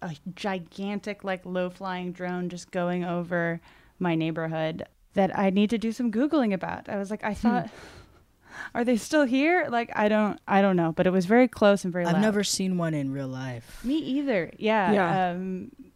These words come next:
Speaker 1: shaken to my core.
Speaker 3: <laughs>
Speaker 1: Ho-, I mean, ho-, hopefully by the time this episode airs, I will know more, but
Speaker 2: Mm-hmm.
Speaker 1: given, uh, who knows?
Speaker 3: You'll,
Speaker 1: Who knows?
Speaker 3: you'll be
Speaker 1: But
Speaker 3: fine.
Speaker 1: yeah, I d-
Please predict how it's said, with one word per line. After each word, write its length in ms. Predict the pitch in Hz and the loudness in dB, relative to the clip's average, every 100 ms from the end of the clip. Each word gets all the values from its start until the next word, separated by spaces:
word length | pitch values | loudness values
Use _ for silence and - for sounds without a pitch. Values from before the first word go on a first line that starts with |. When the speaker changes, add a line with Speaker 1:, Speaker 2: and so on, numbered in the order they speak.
| _ - | _ -10
Speaker 1:
shaken 420 | - 233 269 254 | -4 0 2 0
to 100 | 233 | 0
my 140 | 202 | -4
core. 460 | 196 185 170 160 180 185 | -4 -4 -4 -4 -6 -8
Speaker 3:
<laughs> 140 | - | -4
Speaker 1:
Ho-, 120 | 185 254 - | -4 -2 -2
I 80 | 208 | -4
mean, 220 | 202 196 | -4 -6
ho-, 240 | 190 277 - - - - - - - | -6 -6 -10 -20 -20 -20 -20 -20 -6
hopefully 460 | 247 247 - 311 | -4 -4 -2 0
by 180 | 233 226 | 2 0
the 120 | 220 | 0
time 640 | 220 226 220 220 226 226 226 _ - | -2 0 0 0 -2 -4 -8 _ -12
this 300 | 202 220 214 | -4 -4 -2
episode 420 | 208 262 - 330 | -6 -8 -8 -6
airs, 380 | 359 370 359 285 - | -4 -4 -4 -8 -12
I 80 | 220 | -8
will 160 | 208 202 | -4 0
know 200 | 196 202 | 0 0
more, 500 | 196 196 240 330 339 - | 0 -2 0 -2 -4 -4
but 280 | - 196 - | -2 -2 -4
Speaker 2:
Mm-hmm. 140 | - | -4
Speaker 1:
given, 580 | 208 208 196 196 196 214 - _ - - - | 2 4 4 2 0 -2 -10 _ -20 -20 -20
uh, 140 | - - - | -16 -14 0
who 180 | 196 226 | 6 6
knows? 360 | 180 - - - | 4 -4 -12 -2
Speaker 3:
You'll, 140 | 220 | 0
Speaker 1:
Who 60 | 208 | 2
knows? 100 | 202 | 0
Speaker 3:
you'll 80 | 185 | 2
be 100 | 151 | 2
Speaker 1:
But 100 | 175 | 4
Speaker 3:
fine. 80 | 196 | 4
Speaker 1:
yeah, 180 | 165 - | 2 -2
I 140 | |
d- 80 | 185 | -8